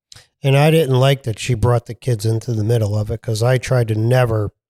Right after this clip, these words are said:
put the kids into the middle of anything. So,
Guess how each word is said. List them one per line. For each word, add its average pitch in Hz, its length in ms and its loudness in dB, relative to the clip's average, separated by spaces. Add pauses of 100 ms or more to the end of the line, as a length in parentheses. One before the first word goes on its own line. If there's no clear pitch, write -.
(100)
put 127 180 -4
the 110 80 -12
kids 104 320 -6
into 101 280 -4
the 98 60 -10
middle 104 240 -2
of 98 120 -6
anything. 101 500 -6
So, - 360 -16